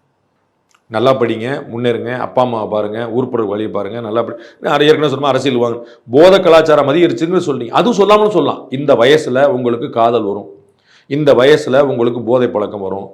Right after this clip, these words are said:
இந்த வயசுல கெட்ட சவாசம் வரும், அந்த பக்கம் போதை, அங்கே நிப்பாட்டலாம்ல. தமிழகத்தில் போதை கலாச்சாரம் அதிகரித்து விட்டதுன்னு சொல்றீங்க, அது ஜெனரல் ஸ்டேட்மெண்ட், புரியுங்களா? வெறும் அட்வைஸ் கிடையாது, இது வந்து ஒரு ஸ்டேட்மெண்ட். ரெண்டாவது வந்து அட்வைஸ், "நீ அந்த பக்கம் போகாத" அப்படிங்கிற அட்வைஸ்.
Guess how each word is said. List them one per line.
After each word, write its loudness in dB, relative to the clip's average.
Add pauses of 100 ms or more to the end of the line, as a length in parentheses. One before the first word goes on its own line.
இந்த 0
வயசுல 0
கெட்ட -4
சவாசம் -4
வரும், -6
அந்த -4
பக்கம் -4
போதை, 0
அங்கே -2
நிப்பாட்டலாம்ல. -4 (440)
தமிழகத்தில் 4
போதை 4
கலாச்சாரம் 2
அதிகரித்து 2
விட்டதுன்னு 0
சொல்றீங்க, 4 (1300)
அது 0
ஜெனரல் 2
ஸ்டேட்மெண்ட், -4 (280)
புரியுங்களா? 2
வெறும் 8
அட்வைஸ் 4
கிடையாது, 0
இது 2
வந்து 2
ஒரு -6
ஸ்டேட்மெண்ட். 2 (260)
ரெண்டாவது 6
வந்து 6
அட்வைஸ், 0
"நீ -2
அந்த 2
பக்கம் -2
போகாத" 4
அப்படிங்கிற -4
அட்வைஸ். -8